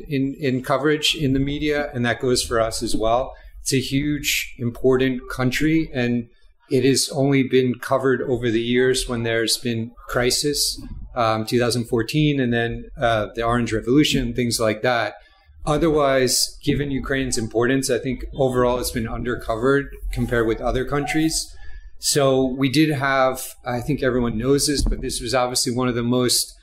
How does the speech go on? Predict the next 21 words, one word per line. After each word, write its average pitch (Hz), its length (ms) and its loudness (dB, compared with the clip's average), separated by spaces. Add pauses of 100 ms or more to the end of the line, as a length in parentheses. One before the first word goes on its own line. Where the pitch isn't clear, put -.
(300)
covered 127 420 0
wars 123 580 2
in 123 180 0
history, 135 500 2
especially 127 480 2
through 123 320 2
social 120 400 0
media 120 520 2 (320)
and 123 200 0
getting 123 280 2
out 117 220 0
these 123 180 -2
personal 127 440 0
voices 117 460 2
around 110 280 0
the 120 60 0
world 143 380 2
and 113 120 -2
rallying 120 500 2
attention 113 680 -2 (420)
through 123 480 4